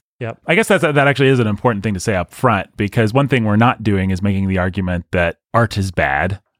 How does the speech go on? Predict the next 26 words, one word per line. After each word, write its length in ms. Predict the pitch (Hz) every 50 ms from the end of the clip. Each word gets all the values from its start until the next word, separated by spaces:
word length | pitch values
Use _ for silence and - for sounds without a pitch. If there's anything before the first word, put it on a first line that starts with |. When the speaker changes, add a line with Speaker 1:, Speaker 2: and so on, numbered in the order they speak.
| _ _ _
Speaker 1:
Or 140 | - 156 147
Speaker 2:
or 20 | 143
Speaker 1:
that 120 | 139 -
Speaker 2:
that 80 | 196 147
Speaker 1:
any 140 | 147 147
of 80 | 143 135
these 220 | 139 135 127 120
mediums 440 | 123 131 139 131 131 127 117 107 101
are 120 | 110 107 107
intrinsically 720 | 104 - - 120 113 113 113 104 113 107 - 120 123 131
bad. 340 | - 117 110 113 110 104 - _ _ -
Speaker 2:
And 120 | 127 120 127
we're 80 | 165
gonna 180 | 196 185 117 92
talk 360 | - - 131 120 107 - -
pretty 180 | - 131 113 90
seriously 480 | - - 143 127 101 - - 101 98
about 340 | 90 85 87 92 90 - -
some 240 | - 104 98 90 92
pretty 560 | - - 127 113 107 98 92 92 85 87 - _ _ _ _ -
compelling 540 | - 107 101 98 - 120 117 113 107 98 92
reasons 380 | 95 110 117 98 101 92 90 -
to 80 | -
be 140 | 90 90 87
very 280 | 80 87 98 104 92 82
careful 580 | - - 98 101 101 - - 78 76 82 92